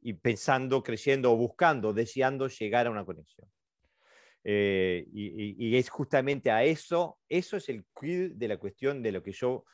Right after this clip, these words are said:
vengo, es, es de donde, a donde yo percibo. Y para mí... Eh,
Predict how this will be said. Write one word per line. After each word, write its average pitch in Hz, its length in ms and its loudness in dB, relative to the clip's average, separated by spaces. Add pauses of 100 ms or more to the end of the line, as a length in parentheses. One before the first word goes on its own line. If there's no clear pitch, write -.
(920)
vengo, 110 540 0
es, 107 200 -2
es 101 140 -4
de 101 120 -6
donde, 95 400 -6
a 92 140 -4
donde 95 200 -6
yo 127 180 -4
percibo. 95 560 -8 (420)
Y 101 140 -6
para 95 260 0
mí... 170 360 -2
Eh, 95 440 -2